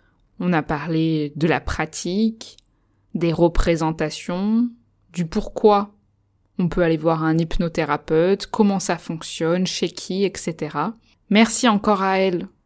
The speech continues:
d'être venue, de s'être prêtée à cet exercice. J'ai eu trop de chance qu'elle accepte. Son site d'ailleurs sera dans les notes du podcast si vous voulez en savoir plus.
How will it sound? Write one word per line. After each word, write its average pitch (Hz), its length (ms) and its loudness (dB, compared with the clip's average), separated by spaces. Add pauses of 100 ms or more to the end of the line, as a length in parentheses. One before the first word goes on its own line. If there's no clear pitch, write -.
(240)
d'être 185 400 2
venue, 185 520 2 (560)
de 190 120 6
s'être 185 260 0
prêtée 214 500 2
à 185 100 2
cet 175 220 -4
exercice. 170 880 -4 (200)
J'ai 180 200 0
eu 185 40 0
trop 202 200 -2
de 208 60 -4
chance 175 320 -6
qu'elle - 180 -6
accepte. - 600 -10 (480)
Son 214 220 4
site 247 280 0
d'ailleurs 208 320 2
sera 185 380 -2
dans 175 160 -2
les 170 140 -2
notes 190 260 0
du 175 100 -8
podcast 170 520 -2
si - 100 -6
vous 165 80 -8
voulez 160 140 -2
en 180 80 -2
savoir 160 380 -4
plus. - 500 -8